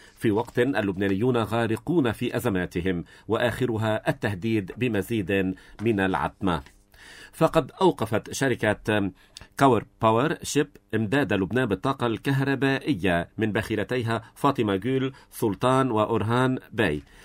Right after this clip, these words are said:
الراسيتين قبالة معملي الجي والزوق تباعا مع انتهاء العقد صباح اليوم، وسوف تعلن الشركة عبر وسائل الإعلام عن عملية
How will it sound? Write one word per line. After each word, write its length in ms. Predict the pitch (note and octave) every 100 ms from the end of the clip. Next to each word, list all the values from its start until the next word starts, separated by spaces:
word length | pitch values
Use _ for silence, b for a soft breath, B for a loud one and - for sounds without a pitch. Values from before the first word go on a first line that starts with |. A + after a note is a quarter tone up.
| B -
الراسيتين 680 | G#2+ A2 A2 G2 B2 C3+
قبالة 380 | B2 G#2 G2 A#2+ A2+
معملي 500 | G2+ F#2+ G2+ A#2 G2
الجي 360 | F2+ C3 G#2+
والزوق 420 | F#2 F#2 - C3+
تباعا 640 | C#3 F#2+ B2+ F2 C#2 F2+ E2+ B B
مع 120 | G#2
انتهاء 300 | G2 A2+ A#2+
العقد 340 | G#2 A#2 G2+ F2+
صباح 340 | - G2+ -
اليوم، 280 | F#2+ F#2 C2 b
وسوف 400 | F2+ F#2 A2 -
تعلن 560 | F#2+ F2 - A#2 E2+ E2+
الشركة 400 | F2 A#2+ G#2+ F2
عبر 160 | F2
وسائل 360 | F2 F2 - G2
الإعلام 520 | F#2 E2+ F2 A#2+ D3
عن 120 | E2
عملية 380 | D#2 E2 F2+ A#2